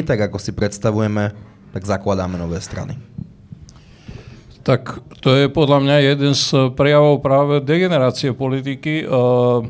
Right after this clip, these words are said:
Speaker 2: ak je politická strana zavesená len na svojom predsedovi, no tak to znamená, že vždy mala nejaké v elementárnej podobe, eh,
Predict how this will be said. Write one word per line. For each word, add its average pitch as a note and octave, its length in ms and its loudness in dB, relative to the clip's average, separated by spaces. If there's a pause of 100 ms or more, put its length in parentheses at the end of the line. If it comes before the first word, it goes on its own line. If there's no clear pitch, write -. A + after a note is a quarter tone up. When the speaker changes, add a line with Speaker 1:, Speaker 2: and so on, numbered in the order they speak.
(200)
Speaker 2:
ak B2+ 240 0
je C#3 160 2
politická D3+ 720 -2
strana C3 480 0
zavesená C3+ 640 0
len C3+ 80 -2
na C3 160 0
svojom C3 320 0
predsedovi, C#3 640 -2
no C#3 80 -4
tak C3 240 -6
to - 80 -8
znamená, C3+ 560 0
že B2+ 240 0
vždy A#2 240 -2
mala C3+ 320 2
nejaké C3 720 0 (800)
v - 60 -20 (180)
elementárnej C3+ 640 2
podobe, B2+ 320 0
eh, C3 160 2